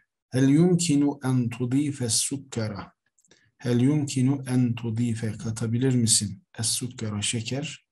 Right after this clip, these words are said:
ile şayi, çaya. Tudif ile şa-, ile şayi. Adafe yudifu, sonrasında bir şey,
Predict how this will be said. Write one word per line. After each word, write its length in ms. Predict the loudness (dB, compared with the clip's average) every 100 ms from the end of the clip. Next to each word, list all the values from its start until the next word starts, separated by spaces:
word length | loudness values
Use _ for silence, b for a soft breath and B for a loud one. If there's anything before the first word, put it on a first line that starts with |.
| _
ile 260 | -2 0 0
şayi, 540 | -2 -6 -8 -10 -6
çaya. 480 | -4 -2 -4 -6 -14 B B B B
Tudif 680 | -6 -2 2 2 0 -4 -14 _ _ -20 _ -6
ile 200 | -2 0
şa-, 480 | 0 -2 -4 -10 -12
ile 260 | -10 -6 -2
şayi. 360 | -2 -4 -8 -16 _ _ B B B B B _ -6
Adafe 480 | -2 0 0 0 0
yudifu, 880 | 0 0 2 0 0 0 0 -2 -14 _ _ _ -14
sonrasında 800 | -10 -6 -4 -2 -2 -2 -2 -2
bir 120 | 0
şey, 540 | 0 0 -2 -6 -10